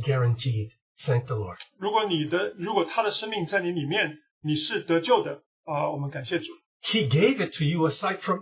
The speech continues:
Speaker 1: any works that you did, and he will never take it back. Thank God for that.
Speaker 2: 他绝对不会，呃，他，你已经得到这个救恩，他绝对不会把它挪走的。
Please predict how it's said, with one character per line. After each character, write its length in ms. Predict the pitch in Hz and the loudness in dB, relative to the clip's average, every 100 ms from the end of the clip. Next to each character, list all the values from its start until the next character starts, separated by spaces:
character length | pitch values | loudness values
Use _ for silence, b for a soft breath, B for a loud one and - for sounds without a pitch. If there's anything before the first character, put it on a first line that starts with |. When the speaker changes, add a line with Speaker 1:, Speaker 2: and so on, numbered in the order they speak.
| - | 2
Speaker 1:
any 280 | 262 285 262 | 4 6 6
works 360 | 226 220 - | 6 4 0
that 200 | 185 - | -4 -2
you 60 | 143 | -2
did, 260 | 175 147 | 0 -2
and 140 | 143 131 | 0 0
he 80 | 165 | 2
will 120 | 147 | 4
never 240 | - 143 | 4 2
take 180 | - 123 | 0 -2
it 100 | 107 | -2
back. 200 | 110 117 - _ - | -4 -4 -8 _ -2
Thank 200 | 143 123 | 0 2
God 200 | 113 107 | 0 0
for 100 | 123 | -4
that. 120 | - - - _ | -4 -12 -20 _
Speaker 2:
他 160 | 196 190 | -4 -2
绝 140 | 175 | -2
对 120 | - | 0
不 180 | - 196 | 0 0
会， 260 | 170 190 170 | 2 2 2
呃， 300 | - - - - | -2 -12 -12 -12
他， 120 | - | -10
你 160 | 208 233 | -2 0
已 80 | 190 | 0
经 180 | 220 180 | -4 0
得 140 | 175 | 2
到 140 | 190 | 4
这 100 | 180 | 2
个 100 | 190 | 0
救 180 | 165 190 160 | 0 0 0
恩， 120 | 151 | -2
他 120 | 180 | -4
绝 120 | 180 | 0
对 100 | 170 | 0
不 100 | - | 0
会 100 | 180 | 0
把 140 | 165 139 | 0 -2
它 80 | 143 | -4
挪 200 | 139 147 | -4 -6
走 160 | - | -8
的。 80 | - | -12